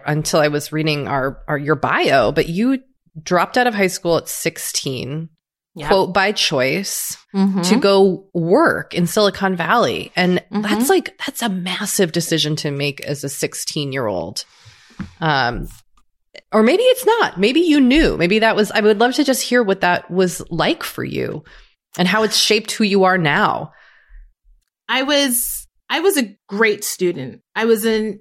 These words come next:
Speaker 2: an A D H D student. I was in the gate program and, you know, I, I, I, I could not be tamed in that sense. But I think the critical moment is that I was,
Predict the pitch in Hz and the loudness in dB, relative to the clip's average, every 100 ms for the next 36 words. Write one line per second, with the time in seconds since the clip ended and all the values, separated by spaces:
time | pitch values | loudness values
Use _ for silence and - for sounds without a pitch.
0 | - 214 214 208 226 240 208 220 214 208 | -2 0 0 0 0 0 -2 -6 -6 -8
1 | 202 202 202 - 202 196 185 165 135 123 | -4 -4 -2 -4 -4 -4 -4 -6 -8 -4
2 | 170 190 196 196 185 180 - 196 190 185 | -2 0 0 -2 -2 -4 -4 -4 -2 0
3 | 170 175 170 - 175 170 170 170 165 - | 0 -2 -6 -4 -2 -2 -2 -6 -8 -10
4 | - - 190 190 165 156 151 123 _ _ | -10 -8 0 2 2 0 -6 -12 _ _
5 | _ _ _ _ _ _ _ _ _ _ | _ _ _ _ _ _ _ _ _ _
6 | _ _ 202 - 196 - 208 196 208 - | _ _ -4 -2 -4 -2 -2 0 -2 -2
7 | 202 202 233 220 202 - 208 202 208 190 | -4 0 0 2 0 0 -4 -4 0 0
8 | 165 147 143 - - - 180 165 - - | 0 -6 -10 -12 -16 -6 -2 -2 -2 -2
9 | 165 151 - - 180 175 - _ _ - | -2 -4 -8 -2 -2 0 -6 _ _ -20
10 | - - - 202 254 214 - 262 254 247 | -20 -10 -4 -2 -2 -2 0 2 2 2
11 | 202 180 175 175 175 185 175 175 160 165 | 2 2 0 -2 -4 -6 -4 0 2 0
12 | - _ 175 180 180 175 165 165 165 - | -4 _ 0 0 0 0 0 0 -4 -8
13 | - | -12